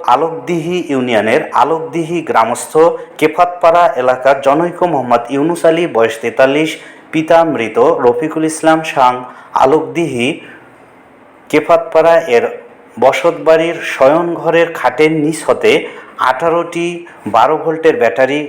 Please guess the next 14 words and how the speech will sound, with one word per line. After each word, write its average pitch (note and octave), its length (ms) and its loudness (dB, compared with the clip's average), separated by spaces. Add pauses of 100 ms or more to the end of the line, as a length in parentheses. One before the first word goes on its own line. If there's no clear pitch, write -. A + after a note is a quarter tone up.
উদ্ধার A2+ 340 -4
করা G2+ 280 2
হয়, G#2+ 300 4 (240)
যার A2 180 4 (100)
আনুমানিক C#3+ 460 -2
মূল্য C#3 240 0 (420)
তিন E3+ 240 4
লক্ষ F3 260 0 (200)
ছিয়ানব্বই G#2+ 540 0
হাজার G#2 280 -2
টাকা। G#2+ 300 2 (600)
ডাকাতির A#2+ 440 -2
সাথে - 280 -2
জড়িত A2+ 260 -2